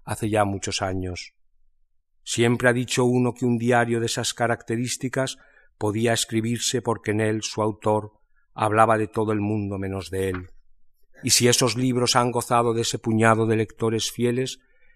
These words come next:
es porque seguramente han comprendido que su autor hablaba de ellos, en su nombre y no de sí mismo. Nada ahuyenta tanto en literatura y en la vida, desde luego,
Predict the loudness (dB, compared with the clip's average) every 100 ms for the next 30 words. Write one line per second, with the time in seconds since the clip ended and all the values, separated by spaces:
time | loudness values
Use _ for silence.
0 | -10 2 2 4 2 2 2 2 2 4
1 | 6 6 4 0 -2 -4 -6 _ _ 2
2 | 2 4 4 4 2 2 2 0 0 -2
3 | -2 0 0 0 0 0 2 2 2 2
4 | 0 0 -2 -6 -6 -12 _ _ _ -4
5 | -2 -2 0 4 4 2 -2 -6 -10 _
6 | -4 2 4 4 2 -2 0 0 -2 -4
7 | -8 -10 _ _ _ _ _ _ _ 2
8 | 6 8 8 6 4 2 2 2 2 2
9 | 0 -2 -2 -4 -2 -2 -2 -4 -2 -2
10 | 0 -2 -2 -2 -2 -4 -4 -4 -2 0
11 | 0 -2 -8